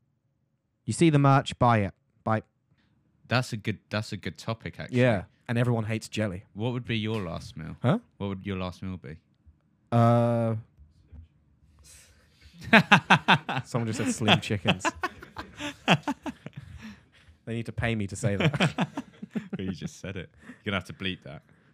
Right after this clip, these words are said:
Speaker 1: Nah, I'll just fucking send them the clip and be like, "Pay me." I just
Speaker 2: <laughs> Yeah, go on.
Speaker 1: Um, uh, st-, I don't know.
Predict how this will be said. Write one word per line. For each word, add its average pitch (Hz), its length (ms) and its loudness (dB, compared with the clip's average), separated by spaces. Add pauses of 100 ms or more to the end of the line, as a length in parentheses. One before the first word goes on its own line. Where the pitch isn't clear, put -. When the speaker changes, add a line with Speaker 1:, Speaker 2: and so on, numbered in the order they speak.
(200)
Speaker 1:
Nah, 104 600 -8
I'll 113 120 -4
just 101 240 -8
fucking 104 240 -8
send 101 240 -4
them 98 80 -6
the 92 80 -6
clip - 260 -8
and 92 80 -10
be 90 120 -8
like, - 180 -10
"Pay 92 180 -8
me." 87 140 -8
I 123 120 -4
just - 420 -2 (680)
Speaker 2:
<laughs> - 720 -20
Yeah, 101 120 -6
go 117 60 0
on. 120 100 4
Speaker 1:
Um, 123 280 -2 (1080)
uh, 107 220 0
st-, - 220 -10
I 110 40 -2
don't 107 120 -6
know. 104 260 -6